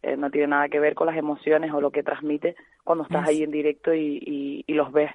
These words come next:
Speaker 1: ¿no?
Speaker 2: Pues
Speaker 1: Entonces
Speaker 2: sí.
Speaker 1: yo siempre invito a la gente a que si realmente quiere saber lo que es el proyecto, que,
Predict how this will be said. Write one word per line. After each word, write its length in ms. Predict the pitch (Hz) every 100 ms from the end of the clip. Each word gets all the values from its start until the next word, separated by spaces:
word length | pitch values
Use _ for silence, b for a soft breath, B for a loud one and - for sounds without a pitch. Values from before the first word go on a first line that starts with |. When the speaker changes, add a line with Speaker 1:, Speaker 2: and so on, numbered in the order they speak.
| B B B
Speaker 1:
¿no? 120 | 151 160
Speaker 2:
Pues 80 | 175
Speaker 1:
Entonces 240 | 185 165
Speaker 2:
sí. 40 | 151
Speaker 1:
yo 40 |
siempre 240 | 165 160 170
invito 300 | 160 165 165
a 40 |
la 60 | 165
gente 260 | 170 170
a 200 | 180 151 B B B -
que 120 | 156
si 80 | 160
realmente 360 | 156 160 160
quiere 240 | 165 156 160
saber 340 | 156 156 160
lo 100 | 151
que 120 | 147 151
es 40 |
el 80 | 139
proyecto, 460 | 151 147 147 -
que, 260 | 180 156 143